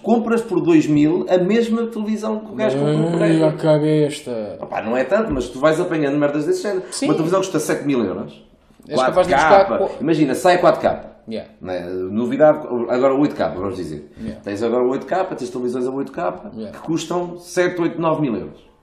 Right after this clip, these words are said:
Speaker 2: Yeah.
Speaker 1: Tu se esperares tempo suficiente, daqui por três, quatro anos, compras uma televisão oito K,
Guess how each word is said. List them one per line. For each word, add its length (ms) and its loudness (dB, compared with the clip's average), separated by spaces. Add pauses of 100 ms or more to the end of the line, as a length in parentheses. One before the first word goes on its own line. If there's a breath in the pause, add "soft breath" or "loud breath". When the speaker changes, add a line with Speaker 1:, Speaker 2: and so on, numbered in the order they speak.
Speaker 2:
Yeah. 180 -10
Speaker 1:
Tu 60 -12
se 120 -10
esperares 460 -4
tempo 200 -4
suficiente, 460 -12 (100)
daqui 160 -14
por 160 -14 (160)
três, 240 0
quatro 380 -4
anos, 200 -12
compras 360 -6
uma 140 -4
televisão 460 -10 (640)
oito 200 -2
K, 240 -14